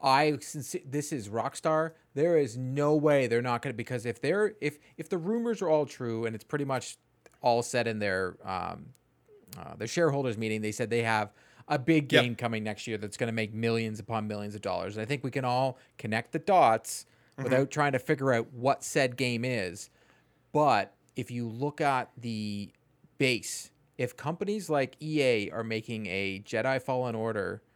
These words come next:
Speaker 1: um, uh, sorry, Jedi Survivor P S four copy and W B made a P S four copy for Hogwarts Legacy, I have a funny feeling there will be,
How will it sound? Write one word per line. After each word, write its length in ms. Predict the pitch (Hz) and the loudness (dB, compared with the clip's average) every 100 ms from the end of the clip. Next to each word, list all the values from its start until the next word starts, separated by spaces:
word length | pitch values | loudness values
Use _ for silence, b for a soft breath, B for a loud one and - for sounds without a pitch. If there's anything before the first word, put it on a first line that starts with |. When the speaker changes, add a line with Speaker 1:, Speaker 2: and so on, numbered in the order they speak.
| _ _ - | _ _ -8
Speaker 1:
um, 300 | 101 92 90 | -2 -2 -2
uh, 80 | 107 | -4
sorry, 180 | 131 113 | -4 -2
Jedi 300 | 131 139 131 | 0 0 -2
Survivor 680 | 127 110 110 110 95 90 - | -2 2 2 0 -4 -6 -12
P 140 | - 127 | -10 -6
S 120 | 117 | -6
four 180 | - 113 | -4 -4
copy 460 | 120 92 - 80 | -2 -4 -4 -8
and 360 | 80 95 95 98 b b - | -6 -8 -8 -14 b b 0
W 280 | 139 135 131 | 0 2 0
B 220 | 127 123 | 0 0
made 180 | 117 104 | 0 -2
a 40 | |
P 260 | - - 131 | -4 -4 -4
S 100 | - | -4
four 240 | - 120 | -4 -4
copy 460 | 117 110 95 87 92 | -2 -2 -2 -6 -10
for 300 | 117 104 101 | -6 -6 -2
Hogwarts 380 | 110 110 110 - | -2 -2 -4 -4
Legacy, 480 | 101 107 - 78 - _ _ _ _ _ _ _ _ _ _ _ _ - | -4 -4 -8 -14 -16 _ _ _ _ _ _ _ _ _ _ _ _ 0
I 200 | 113 123 | 2 4
have 240 | 135 123 | 2 -2
a 100 | 117 | -4
funny 420 | - 123 117 131 | -4 -4 -2 -4
feeling 540 | 127 135 131 101 95 95 | -8 -4 -4 -4 -8 -6
there 220 | 104 110 | -4 -2
will 140 | 117 | -4
be, 440 | 110 113 104 101 | -4 -4 -4 -6